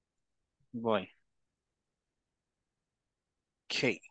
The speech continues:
So, a mí principalmente las que más me costaron fueron la, este, la número uno y la número,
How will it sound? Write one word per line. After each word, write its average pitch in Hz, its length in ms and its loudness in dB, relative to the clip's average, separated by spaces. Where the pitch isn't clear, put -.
So, 151 380 10
a 147 100 12
mí 156 180 8
principalmente 170 760 10
las 175 140 8
que 160 120 4
más 147 160 6
me 160 140 6
costaron 156 560 6
fueron 143 480 8
la, 113 260 6
este, 127 680 6
la 117 140 6
número 127 360 6
uno 175 440 4
y 127 220 4
la 123 840 10
número, 117 800 6